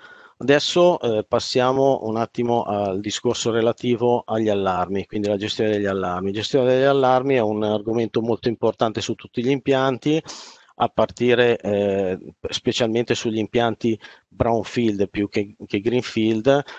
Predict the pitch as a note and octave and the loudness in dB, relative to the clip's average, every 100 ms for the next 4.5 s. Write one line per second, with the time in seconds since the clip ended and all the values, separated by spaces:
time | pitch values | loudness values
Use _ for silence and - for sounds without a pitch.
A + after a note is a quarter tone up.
0 | - G#2+ - - G2+ - G#2+ A2+ G#2 G#2+ | -6 -6 -4 -4 -4 -2 -2 -2 -2 -2
1 | A2 G2+ A#2 A2 G#2 F#2+ G#2+ A2+ G#2+ A#2 | -2 -2 -2 -2 -2 -2 -2 -2 2 0
2 | - A#2+ A2+ A2 - A2+ A2 A2+ - A2 | 2 0 2 0 0 0 0 -2 -4 -6
3 | G#2 G2+ G2 G2 F#2+ F2+ G2 G2 - F#2+ | -4 -2 -2 -2 -2 -4 -8 -8 -4 -4
4 | F#2 F2 E2+ F2 F#2 | -4 -6 -8 -6 -8